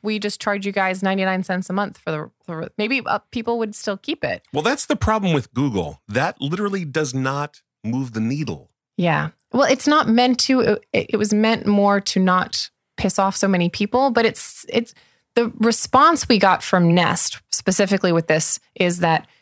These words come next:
Speaker 1: you need to stop using Revolve because it's all gonna be about the Nest system.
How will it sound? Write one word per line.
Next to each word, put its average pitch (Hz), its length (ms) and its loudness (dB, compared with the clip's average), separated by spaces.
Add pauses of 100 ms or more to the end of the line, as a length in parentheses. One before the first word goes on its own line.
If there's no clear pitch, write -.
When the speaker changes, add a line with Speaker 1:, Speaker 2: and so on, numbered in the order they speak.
(140)
Speaker 1:
you 240 160 4
need 302 160 4
to 226 80 4
stop 220 300 4
using 202 280 6
Revolve 170 480 6
because 214 240 4
it's 190 120 0
all 190 220 6
gonna 190 200 6
be 185 440 4 (160)
about 180 420 2
the 180 80 4
Nest 170 500 4
system. - 600 -2